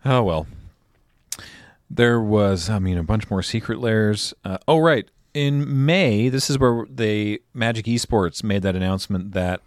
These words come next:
after the twenty twenty-one twenty-two Players Tour season, that the M P L and Rivals League will be retired, and that at the time,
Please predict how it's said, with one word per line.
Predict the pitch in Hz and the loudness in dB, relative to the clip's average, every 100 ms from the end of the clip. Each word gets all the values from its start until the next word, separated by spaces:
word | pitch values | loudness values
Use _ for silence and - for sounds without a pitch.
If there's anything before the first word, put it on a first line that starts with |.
| - | -8
after | 104 107 113 | -6 -4 -2
the | 95 | -4
twenty | 98 120 127 | -4 -2 -2
twenty-one | 131 120 113 110 110 107 | 0 0 0 0 0 -2
twenty-two | 104 113 101 - 107 104 | -2 -4 -4 -2 -2 -2
Players | - 104 101 - | -2 -2 -2 -2
Tour | 104 90 | -4 -4
season, | - 87 87 87 90 - - - _ | -4 -4 -2 -4 -6 -10 -20 -20 _
that | 85 | -6
the | 87 | 0
M | 104 110 | 0 0
P | - 104 | 0 2
L | 95 92 90 | 2 2 -2
and | 90 | 0
Rivals | 95 92 92 85 | 0 0 -2 -2
League | 90 87 | -4 -2
will | 90 | -2
be | 90 | -2
retired, | 87 87 95 85 85 82 _ - - _ _ - | -2 -4 -4 -2 -4 -6 _ -20 -20 _ _ -6
and | 95 87 85 85 - - | -4 -2 -4 -6 -8 -14
that | 127 98 90 85 - - _ _ _ _ - | -16 -4 -4 -4 -8 -20 _ _ _ _ -6
at | 101 90 | -6 -6
the | 98 92 _ _ - | -10 -12 _ _ -8
time, | - - 107 87 80 85 | -6 -2 -2 -2 -4 -6